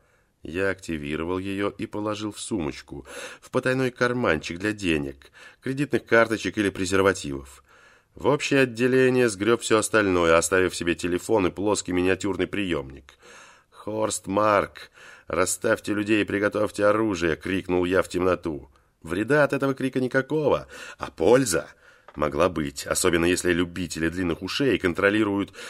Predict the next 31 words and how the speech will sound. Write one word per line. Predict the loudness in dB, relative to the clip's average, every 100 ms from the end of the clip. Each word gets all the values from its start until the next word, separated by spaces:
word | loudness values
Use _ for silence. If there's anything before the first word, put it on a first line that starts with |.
| -8
происходящее | -2 0 -2 -2 -2 0 0 -2 -6 -8
в |
Форде. | -6 2 2 2 -4 -18 -20 _ _ _
Три!» | 0 0 -4 _ _ _ _ _ _
Я | -8 -4
выволок | -4 -4 -4
девушку | -4 -4 -4 -6
из | -4
машины | -4 -4 -2 -4
и |
положил | -2 -4 -4
прямо | -4 -4 -2
на | -2
землю. | -2 -4 -6 -20 _ _ _ _ _
«Опять | -6 0 0 2
не | 2
по-джентльменски, | 2 2 2 2 2 2 0 -10 -16 -20 _ -20 -12
но | 0 2
ни | 2
пледа, | 4 4 6 4
ни | 4
одеяла | 4 4 6 6
под | 4 0
рукой | 0 0
не | 2 2
было». | 2 -2 -6 -20 _ _ _ _
Погладил | -6 -6 -2 -2 0 -2
тёплую | 0 0 0 -2 -4
шею, | -2 0 2 2 0 -4 -16 -20 -8
пощупал | -6 -4 -2 0 0
пульс, | -2 -4 -4 -4 -8